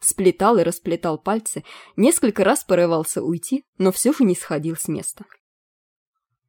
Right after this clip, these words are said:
«Неужели нет какого-то иного, человеческого способа?» сказал он наконец.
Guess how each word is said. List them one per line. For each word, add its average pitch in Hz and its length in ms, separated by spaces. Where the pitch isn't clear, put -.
«Неужели 208 540
нет 180 220
какого-то 185 440
иного, 170 540
человеческого 190 800
способа?» - 540
сказал 160 420
он 151 100
наконец. 151 540